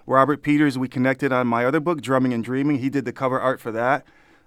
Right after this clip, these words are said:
Uh, Robert Peters Junior, he's an absolutely amazing artist, much like his dad. And so, um, when I began this project, I knew I had to call them. Um, and as I was saying in the acknowledgments there, he, uh, uh,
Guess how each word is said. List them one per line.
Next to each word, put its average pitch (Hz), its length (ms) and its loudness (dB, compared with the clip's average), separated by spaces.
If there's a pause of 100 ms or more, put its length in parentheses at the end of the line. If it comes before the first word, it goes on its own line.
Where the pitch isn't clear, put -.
Uh, 113 320 -4
Robert 120 320 -2
Peters 123 260 -6
Junior, 127 300 -2
he's 123 160 -6
an 117 120 -2
absolutely 127 440 -4
amazing 147 440 2
artist, 143 380 -2
much 127 220 -4
like 120 160 -4
his 110 120 -8
dad. 127 420 -2 (380)
And 113 180 -8
so, 123 360 -2
um, 110 300 -2
when 117 120 -6
I 120 80 -4
began 135 540 0
this 123 160 -8
project, 139 480 0
I 120 100 -2
knew 135 280 2
I 131 60 0
had 123 180 -2
to 123 60 -8
call 131 280 2
them. 151 320 0
Um, 104 460 -6 (540)
and 123 120 -2
as 127 120 0
I 131 60 4
was 127 120 0
saying 147 240 4
in 135 80 4
the 131 60 2
acknowledgments 131 600 0
there, 135 200 0
he, 135 280 0
uh, 123 180 2 (280)
uh, 98 300 -6